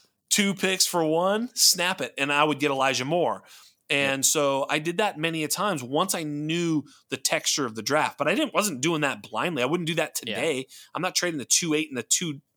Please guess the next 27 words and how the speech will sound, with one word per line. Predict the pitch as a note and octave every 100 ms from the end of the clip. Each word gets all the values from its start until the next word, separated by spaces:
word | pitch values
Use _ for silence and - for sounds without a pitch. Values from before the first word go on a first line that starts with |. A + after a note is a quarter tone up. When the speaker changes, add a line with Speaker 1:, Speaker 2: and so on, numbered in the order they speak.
| _ _ _ _
Speaker 1:
ten | - E3+ F3 C#3+
for | C#3+
the | B2+
two | - F3 C3+
oh |
five | A2+ - E3 F#3 B2
this | B2+ E3+
year. | B2+ A2+ D3+ - - - _ _ _ _
I | B2+ B2
might, | G2 D3 F#3+ F#3+ - - -
but | D3
I |
don't | A#3 C4
know | G3 G3+
how | F#3+ F#3+
it's | F3+ E3+
all | F3
gonna | D#3+
shake | D3 - D#3 F3
out. | F3+ A#2+
So | - C#3 B2 - - -
you | - E3+
Speaker 2:
Yeah. |
Speaker 1:
wanna | A3
wait. | D3+ A#2+ D3 C#3 - - _
And | - C#3+
then | C3+